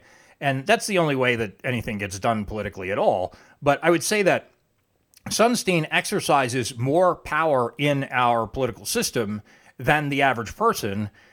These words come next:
because, partially because, well, let, put it this way. So, like, one of the reasons that he's so influential is because he is frequently cited,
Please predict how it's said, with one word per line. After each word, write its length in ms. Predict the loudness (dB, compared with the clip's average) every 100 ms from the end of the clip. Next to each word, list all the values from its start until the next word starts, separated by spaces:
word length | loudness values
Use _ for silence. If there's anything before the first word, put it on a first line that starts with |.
| _
because, 680 | -10 -4 0 2 2 -4 -8 _ _ _ _ -20 -18 -14 -10
partially 380 | -2 -2 2 0
because, 540 | 0 -2 0 0 -4 -10 _ _ _ _ -16 -10 -8 -6 -10 -10 -6 4
well, 360 | 4 4 -10 -8
let, 380 | -6 -6 0
put 120 | 4 4
it 40 |
this 180 | 2 -2
way. 160 | -8 -12 _ -20 -4
So, 160 | 2
like, 280 | 4 4 2
one 240 | -10 0 2
of 60 |
the 80 | 2
reasons 360 | 0 0 0 2
that 140 | 0
he's 220 | -2 -6 -2
so 260 | 4 4
influential 920 | 4 0 2 0 2 0 -2 -4 -6 -12 _ _ 0
is 180 | 0 2
because 480 | -4 -2 0 0
he 240 | 0 -4 -2
is 160 | -4
frequently 640 | -2 -2 0 0 -2 -4 -8
cited, 520 | -4 -4 -6 -12 -18